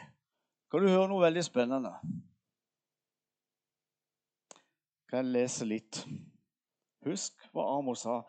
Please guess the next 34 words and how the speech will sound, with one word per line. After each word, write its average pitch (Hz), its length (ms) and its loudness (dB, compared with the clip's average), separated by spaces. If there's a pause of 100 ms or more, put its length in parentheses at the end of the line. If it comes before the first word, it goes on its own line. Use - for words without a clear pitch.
(260)
Har 113 120 -2
Gud 107 200 -4
tenkt 107 280 -6
ut 147 200 -4
noe, 117 220 -4 (920)
så 320 80 -6
gjør 214 100 0
han 202 100 -2
det 240 80 -2
kjent 139 220 -4
på 156 100 -4
forhånd. 101 360 -4 (920)
Og 117 120 0
vi 131 120 2
skal - 280 -4
akte 131 280 -4
på 156 120 0
det, 208 120 0 (600)
så 175 80 -6
skal 170 180 -4
det 139 80 0
virke 110 280 -2 (100)
håp, 208 320 -2 (280)
trøst. - 340 -2 (100)
Jammen 214 580 8
er 170 120 6
han 143 100 -2
til 143 140 4
å 110 40 0
stole 113 340 -2
på, 156 160 -4
altså. 98 300 -4 (960)
Jammen 247 480 2
er 208 240 2